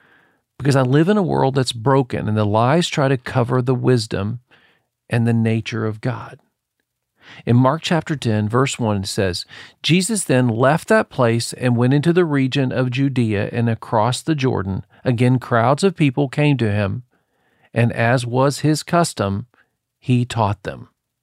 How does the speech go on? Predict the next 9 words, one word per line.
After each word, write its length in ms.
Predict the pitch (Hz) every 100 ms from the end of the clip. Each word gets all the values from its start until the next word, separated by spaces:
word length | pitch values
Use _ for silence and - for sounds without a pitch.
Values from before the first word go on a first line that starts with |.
| _ _ _ _ _ _ -
Now, 80 | 110
why 180 | 117
is 100 | 135
this 160 | 131 123
interesting? 560 | 120 117 135 80 160 156 _ _ - _ _
Because 240 | - 147 117
Jesus 460 | 117 147 180 165
was 140 | 131 117
now 380 | 117 117 113